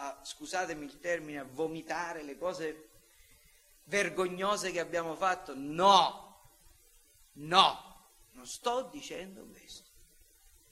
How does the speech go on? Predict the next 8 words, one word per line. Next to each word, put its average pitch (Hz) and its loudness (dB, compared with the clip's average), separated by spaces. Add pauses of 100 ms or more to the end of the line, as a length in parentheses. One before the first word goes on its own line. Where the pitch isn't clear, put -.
(580)
Sto - -14
dicendo 156 -6
però 135 -4
che 117 -10
camminare 117 -8
nella 113 -8
luce 95 -14 (2250)
significa 127 -8